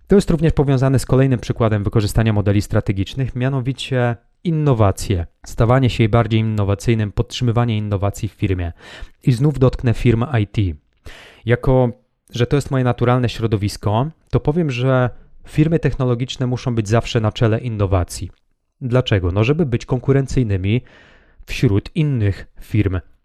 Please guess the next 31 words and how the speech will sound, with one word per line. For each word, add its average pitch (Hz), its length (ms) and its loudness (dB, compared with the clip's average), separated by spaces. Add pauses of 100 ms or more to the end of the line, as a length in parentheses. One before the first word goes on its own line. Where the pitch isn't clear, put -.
(260)
I 120 60 2
T. - 180 0 (580)
Modele 110 540 4
strategiczne 101 1040 0 (260)
tworzy 135 380 0
się - 160 -2
właśnie 123 380 0
po 117 180 0
to, 131 160 0
żeby 101 440 0 (420)
zastanowić 127 640 0
się, 120 200 2
jak 127 300 0
innowacje 117 680 0
wpisują 110 520 -2
się - 140 -4
w 104 80 -4
nasze 107 240 0
cele 120 300 0
biznesowe, 90 680 -2 (340)
w 90 220 -10
wizję 113 500 2 (360)
na 107 140 2
naszą 104 320 2
firmę, 90 440 -2 (240)
jaki 113 240 2
jest 120 200 2
plan 117 420 0 (240)
wdrożenia 117 560 2
tych 117 240 -2
innowacji 104 880 0